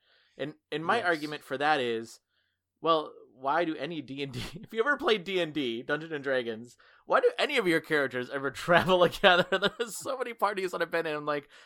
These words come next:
Speaker 1: "Why did this party ever form?" Because there's really absolutely no reason that this form, this party formed, except for the fact that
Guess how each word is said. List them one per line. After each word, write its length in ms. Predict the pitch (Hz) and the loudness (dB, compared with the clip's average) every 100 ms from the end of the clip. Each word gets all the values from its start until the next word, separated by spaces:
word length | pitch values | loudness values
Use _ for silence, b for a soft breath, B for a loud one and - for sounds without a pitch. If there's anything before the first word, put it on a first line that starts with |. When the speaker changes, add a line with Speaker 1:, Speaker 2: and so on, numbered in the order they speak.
| B | B
Speaker 1:
"Why 480 | - 127 147 220 427 | -14 -10 -2 0 2
did 140 | 453 370 | 0 -4
this 140 | 233 | -10
party 400 | - 170 170 151 _ | -2 -2 -2 -6 _
ever 300 | 160 180 185 | -8 -4 -4
form?" 500 | 165 - 160 135 110 | -4 -6 -4 -2 -2
Because 240 | 110 131 143 | -6 -12 -10
there's 220 | 143 143 | -10 -10
really 260 | 185 165 - | -8 -4 -4
absolutely 400 | 175 - 151 139 | -4 -8 -10 -4
no 140 | 160 | -4
reason 380 | 151 151 135 120 | -2 -4 -6 -8
that 60 | 120 | -10
this 100 | 120 | -10
form, 320 | - 131 131 127 | -6 -6 -6 -12
this 140 | 135 | -12
party 240 | - 131 123 | -6 -6 -6
formed, 320 | - 131 110 | -6 -6 -6
except 260 | 107 127 | -10 -12
for 80 | - | -10
the 80 | 120 | -10
fact 320 | - 110 107 | -8 -8 -8
that 180 | 107 107 | -10 -10